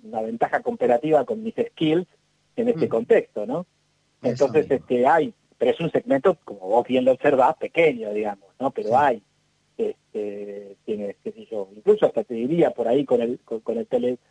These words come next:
Speaker 1: con la venta online, están aumentando la venta de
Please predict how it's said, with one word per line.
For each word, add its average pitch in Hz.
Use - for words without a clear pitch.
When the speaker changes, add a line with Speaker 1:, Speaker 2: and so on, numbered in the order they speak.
Speaker 1:
con 120
la 117
venta 139
online, 151
están 131
aumentando 123
la 120
venta 127
de 107